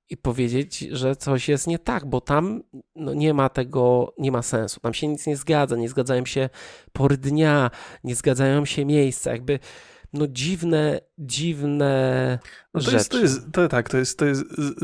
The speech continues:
Speaker 2: zlepek skrajnie irracjonalnych scen, dodatkowo niepowiązanych ze sobą w żaden sposób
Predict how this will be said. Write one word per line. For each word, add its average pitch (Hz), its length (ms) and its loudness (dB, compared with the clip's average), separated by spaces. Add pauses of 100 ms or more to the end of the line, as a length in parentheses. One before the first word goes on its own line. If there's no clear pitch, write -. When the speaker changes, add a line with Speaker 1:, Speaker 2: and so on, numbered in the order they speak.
Speaker 2:
zlepek 175 460 2
skrajnie 165 500 2
irracjonalnych 139 840 2
scen, 180 400 2
dodatkowo 135 480 4
niepowiązanych 131 640 2
ze 127 100 -2
sobą 127 240 0
w 120 40 -2
żaden 131 240 4
sposób 151 420 0